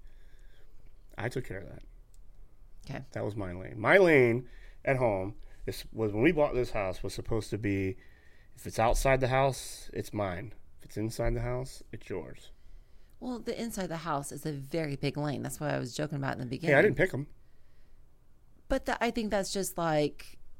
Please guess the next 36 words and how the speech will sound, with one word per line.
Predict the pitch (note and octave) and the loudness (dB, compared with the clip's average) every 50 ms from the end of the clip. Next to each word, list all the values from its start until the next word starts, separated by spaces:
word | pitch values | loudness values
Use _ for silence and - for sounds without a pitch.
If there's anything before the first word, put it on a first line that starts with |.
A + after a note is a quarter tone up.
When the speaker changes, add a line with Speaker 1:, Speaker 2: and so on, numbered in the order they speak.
| - - - - - - - - - D3+ C#3+ - - - - | -12 -12 -10 -10 -10 -10 -12 -12 -14 -14 -14 -14 -8 -2 2
Speaker 2:
that's | F3+ F3+ F3+ - - | 2 2 2 2 -2
the | F3 | -4
same | D#3 - G#3 G#3+ G3+ | -2 0 0 0 0
thing | F#3+ F#3+ F3 D#3 D#3 | 0 -2 -2 -2 -2
as | D3+ C3+ | -4 -4
growing | - - E3 E3 E3+ E3+ D#3+ - - | -2 0 2 2 2 2 0 -2 0
up | D#3 D#3 D3 - - - - | 0 0 0 0 -4 -6 -2
as | C3+ C3+ C3+ C#3+ C#3 - - - - - - - - - - - - - - | 0 0 0 0 -2 -6 -12 -14 -14 -14 -12 -12 -12 -14 -16 -16 -16 -8 -4
a | - D#3+ C3+ A#2 - - - - | -4 -4 -4 -4 -10 -14 -6 0
boy | - D3+ D3 D3 | 4 6 6 6
and | C#3+ C#3 C3+ | 6 4 2
girl. | - B2 - - - - - - - - - - - - - - - - - | 0 -2 -4 -4 -6 -10 -16 -16 -16 -16 -16 -16 -16 -16 -14 -14 -14 -10 -6
For, | - C#3 C3 C3+ C3 A#2+ A#2 A#2+ A#2 A2+ A#2 - - - - | -2 0 0 2 2 2 2 2 0 -2 -4 -8 -12 -12 -8
you | - D3 C3 | -6 -4 -4
know, | G#2+ A2+ B2 - - - - - - | -4 -4 -6 -8 -10 -12 -12 -8 -4
like, | - D3+ C#3+ - | -2 -2 2 6
I | - E3+ | 8 8
w-, | G3 G3 F#3+ - - - - - | 8 8 6 4 0 -6 -4 2
Speaker 1:
Well, | D3+ D3 | 6 10
Speaker 2:
I | F3 | 10
Speaker 1:
let | G#3 G#3+ | 12 12
me | F3+ | 12
Speaker 2:
always | D#3 | 10
go | G3 | 10
back. | - - - - - | 8 8 8 6 6
Speaker 1:
clarify | B2+ A2 G#2+ - | 4 4 4 4
inside | A#2 A2+ G#2+ - A2+ G2+ | 2 0 0 0 0 -2
and | F#2 F#2+ | -2 -2
outside. | F#2 F2+ F2 - - - E2+ F2 - - - | -4 -6 -6 -8 -10 -12 -12 -14 -12 -8 -4
Maintenance | G#2+ B2+ F3+ G#3+ G3 C3 C#3+ A#2 G2 | 2 4 4 4 4 4 2 2 0
shit | - - B2 A2+ | 0 0 0 2
on | G#2+ | 2
the | G2+ G2 | 2 0
inside | F#2+ F#2+ F#2 F#2+ - F#2+ F#2 F#2 | 0 -2 -2 -4 -4 -4 -4 -4
is | F#2 G#2 | -4 -4
me. | G2 F#2 G#2+ D#3 | -2 -2 -2 -4